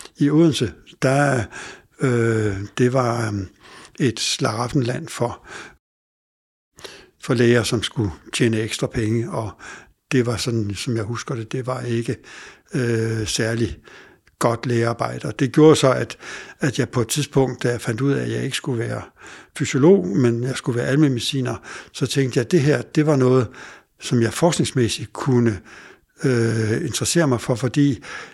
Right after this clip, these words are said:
det havde en mening, og måske kunne jeg være med til at lave det om.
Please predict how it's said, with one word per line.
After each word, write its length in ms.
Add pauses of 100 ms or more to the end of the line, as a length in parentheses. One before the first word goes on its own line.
(140)
det 220
havde 120
en 60
mening, 380 (520)
og 100
måske 260
kunne 180
jeg 80
være 100
med 120
til 140
at 80
lave 180
det 120
om. 180